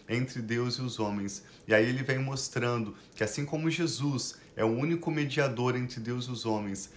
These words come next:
nós também, como discípulos de Jesus, somos chamados a orar por todos os homens, por todas as famílias, inclusive pelos governantes, e nós devemos levantar as nossas mãos e orar,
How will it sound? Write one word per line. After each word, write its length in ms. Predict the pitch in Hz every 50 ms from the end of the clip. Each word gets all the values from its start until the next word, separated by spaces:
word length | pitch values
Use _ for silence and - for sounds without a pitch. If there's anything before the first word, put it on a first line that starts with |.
| - - - -
nós 480 | 98 104 120 131 143 160 165 160 -
também, 300 | - - 135 120 117 117
como 260 | 113 - 123 123 123 120
discípulos 480 | 113 - - - 131 127 - 127 120
de 120 | 110 120 117
Jesus, 560 | 123 120 107 107 117 110 104 101 - - - - - - - -
somos 320 | - - 131 131 131 131
chamados 440 | - - 127 123 123 123 127 123 -
a 60 | 131
orar 440 | 123 120 113 113 120 139 143 143 -
por 160 | 151 131 110
todos 320 | - - 135 131 123 113 123
os 180 | 117 110 -
homens, 460 | 117 120 123 131 131 135 131 - - - - - -
por 160 | - 117 107
todas 320 | - - 139 139 135 127 135
as 140 | 131 - -
famílias, 640 | - 117 104 104 113 123 135 139 139 135 - - - - - -
inclusive 460 | 117 123 123 143 135 110 139 143 139
pelos 260 | - 156 143 135 123
governantes, 840 | 120 120 135 131 127 123 110 101 104 113 120 135 143 147 143 - - - - - - - -
e 60 | 113
nós 320 | 117 123 123 120 - - 113
devemos 520 | 117 123 127 127 - 135 131 135 131 127
levantar 680 | 131 127 127 123 117 113 - - - 135 131 143 147 156
as 140 | 151 147 -
nossas 360 | 147 147 147 - 156 131 120
mãos 420 | 123 120 123 123 120 113 - - - - - -
e 140 | 110 120 131
orar, 500 | 139 135 117 117 120 120 123 123 -